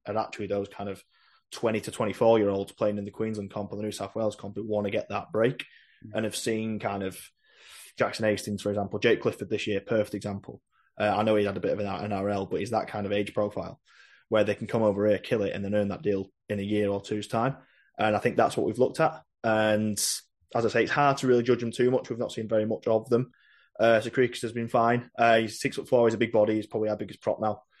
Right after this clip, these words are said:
Speaker 1: Um, he's only gonna get better. It's one of those, you know, he played a, probably, like, played, had some minutes at Hull K R,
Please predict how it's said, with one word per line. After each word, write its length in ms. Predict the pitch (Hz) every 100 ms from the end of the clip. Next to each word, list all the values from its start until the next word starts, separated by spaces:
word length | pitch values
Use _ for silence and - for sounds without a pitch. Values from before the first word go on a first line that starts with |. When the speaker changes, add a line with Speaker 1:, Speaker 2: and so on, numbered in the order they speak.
| _ _ -
Speaker 1:
Um, 640 | 107 104 104 101 101 101 _ _ _ - _
he's 120 | 127
only 160 | 120 110
gonna 100 | 101
get 160 | 101 -
better. 240 | 101 98 -
It's 160 | -
one 80 | 117
of 80 | 104
those, 320 | 104 101 101
you 60 | 110
know, 60 |
he 40 | 104
played 300 | - 107 104
a, 80 | 101
probably, 260 | - 107
like, 200 | 73 98 - _ _ _
played, 180 | 120 117
had 220 | - 120
some 280 | - 131 120
minutes 200 | 113 -
at 40 |
Hull 140 | 117 107
K 120 | 110
R, 260 | 104 107